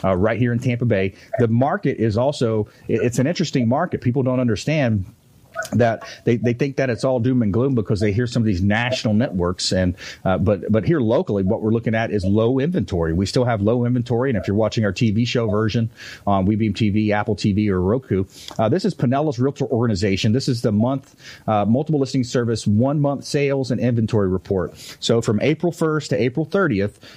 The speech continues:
you can see that the inventory is still low. The, the inventory was low based on price point. Uh, so for example, between two hundred fifty thousand to two hundred ninety-nine thousand,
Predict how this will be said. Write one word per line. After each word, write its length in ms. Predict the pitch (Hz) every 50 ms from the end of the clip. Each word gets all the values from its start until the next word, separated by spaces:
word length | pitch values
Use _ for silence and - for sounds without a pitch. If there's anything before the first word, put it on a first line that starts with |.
| -
you 140 | - 117 117
can 120 | 117 123 120
see 400 | - - 175 165 156 147 139 - -
that 220 | 110 120 117 -
the 140 | - 120 110
inventory 680 | 131 139 147 143 - 147 131 117 113 110 113 110 - -
is 200 | - 101 95 -
still 440 | - - - 143 147 143 139 139 135 - _ - - -
low. 520 | - 139 113 110 120 151 151 92 76 78
The, 120 | 87 98
the 180 | 85 82 101 95
inventory 440 | 107 120 139 131 117 143 135 127 120
was 160 | 110 104 101
low 140 | 127 123 101
based 300 | 87 104 110 117 - 143
on 100 | 127 123
price 320 | 120 - 131 131 135 -
point. 320 | - 117 107 107 110 113 - - - - - - -
Uh, 140 | 107 107 104
so 240 | - - 120 117 110
for 200 | - 127 120 113
example, 360 | 104 110 120 120 117 123 113
between 320 | 104 101 - - 120 107
two 160 | - - 123
hundred 180 | 123 127 127 117
fifty 220 | 117 120 117 123
thousand 460 | 107 - 127 117 120 131 127 117 120 107
to 60 | 92
two 220 | - - 135 123
hundred 160 | 123 120 110
ninety-nine 420 | 110 117 113 107 104 123 165 185 170
thousand, 440 | - 101 95 92 92 95 101 113